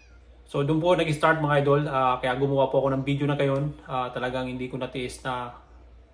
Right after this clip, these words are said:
ipagtanggol si Paul dun sa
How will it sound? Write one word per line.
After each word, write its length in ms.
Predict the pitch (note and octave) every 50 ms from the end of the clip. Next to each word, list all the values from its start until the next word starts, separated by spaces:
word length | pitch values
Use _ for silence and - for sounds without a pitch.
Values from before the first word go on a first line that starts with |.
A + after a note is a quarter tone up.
| _ _ - - - - - - -
ipagtanggol 640 | - D#3+ D3 F3+ D#3+ D3+ D#3 D3 D3+ C#3 C#3 C#3+ C3+
si 240 | B2+ - C3+ B2+ B2
Paul 320 | B2 - C3+ B2+ B2 A#2 A2+ - - - -
dun 160 | C#3 B2+ A#2+
sa 400 | A2+ - B2+ A#2+ A#2+ A#2 A2+ A2